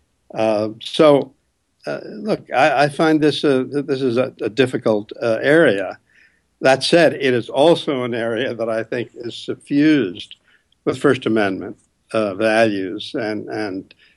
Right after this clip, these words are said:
and the need to, to take, uh, account on a very, very real basis of, uh, of First Amendment interest. This is a way,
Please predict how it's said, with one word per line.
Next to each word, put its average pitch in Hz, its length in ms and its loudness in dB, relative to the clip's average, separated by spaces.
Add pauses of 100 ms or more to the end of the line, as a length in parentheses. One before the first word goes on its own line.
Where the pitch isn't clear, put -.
(160)
and 104 200 0
the 104 60 2
need 110 360 4
to, 104 240 0
to - 180 -6
take, - 380 -6 (280)
uh, 110 240 -4
account 123 680 0
on 120 140 -4
a 117 60 -6
very, 120 540 4 (380)
very 123 320 4
real 110 320 0
basis 110 640 -6 (440)
of, 113 400 -2
uh, 107 360 0
of 107 180 -2
First 120 280 2
Amendment 104 400 -2
interest. 110 460 -6
This 123 320 2
is 151 260 4
a 110 60 -2
way, 95 480 -6